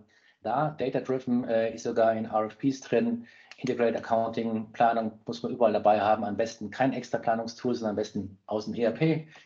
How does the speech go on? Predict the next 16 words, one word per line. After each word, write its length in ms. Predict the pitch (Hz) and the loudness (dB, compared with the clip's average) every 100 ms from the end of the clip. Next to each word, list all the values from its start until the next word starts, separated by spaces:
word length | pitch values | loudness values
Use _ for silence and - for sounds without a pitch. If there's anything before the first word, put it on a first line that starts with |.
| - | -4
Geht 160 | 147 | -2
zwar 120 | 147 120 | 2 2
meistens 420 | 117 - 117 - | 0 -4 -12 -10
nicht, 260 | 113 - | -12 -10
aber 180 | 120 92 | -10 -10
ist 180 | 85 - | -12 -14
gewünscht. 440 | - 78 76 - _ _ _ _ _ _ _ _ _ _ _ - _ _ _ | -14 -14 -18 -20 _ _ _ _ _ _ _ _ _ _ _ -20 _ _ _
Dann 380 | 127 143 143 - _ _ _ - | 4 4 0 -4 _ _ _ -10
das 180 | 113 | -10
Zweite, 400 | - 120 139 156 | 0 2 4 2
was 140 | 127 - | 0 -2
man, 100 | 120 | -4
glaube 240 | 113 120 | -4 -4
ich, 180 | 120 - | -6 -4
auch 360 | 131 139 - - - _ - | -2 -2 -4 -16 -20 _ -2
da 300 | 110 - | -2 -4